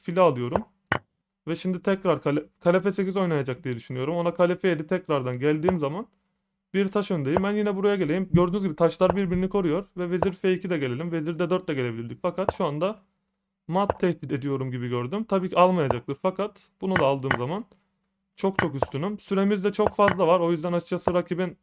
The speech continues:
pek fazla yapacağı bir şey yok. Gördüğünüz gibi taşları koruyup burada sakin sakin devam etmek lazım. Vezirleri değişebiliyorsak değişelim. Açıkçası burada artık rakibin tek ümit ettiği şey pat olması. Fakat tabii ki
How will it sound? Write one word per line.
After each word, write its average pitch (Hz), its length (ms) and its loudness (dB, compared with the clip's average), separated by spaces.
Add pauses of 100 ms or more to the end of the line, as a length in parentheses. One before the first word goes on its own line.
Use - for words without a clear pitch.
pek 185 180 -2
fazla 175 240 2
yapacağı 156 420 2
bir 165 60 -10
şey 170 180 0
yok. 208 260 -2 (420)
Gördüğünüz 214 340 4
gibi 143 160 -4
taşları 190 480 0
koruyup 131 360 0
burada 139 340 -2 (320)
sakin 220 260 2
sakin 208 400 -4 (800)
devam 220 220 6
etmek 147 280 -2
lazım. 190 320 0
Vezirleri 196 440 4
değişebiliyorsak 190 760 0
değişelim. 175 440 2
Açıkçası - 360 -6
burada 175 260 0
artık 180 280 0
rakibin 175 540 -2
tek 196 300 -2
ümit 160 220 -2
ettiği 123 280 -2
şey 214 240 -6 (840)
pat 202 200 4
olması. 185 600 2
Fakat 202 500 0
tabii 151 240 4
ki 196 260 -4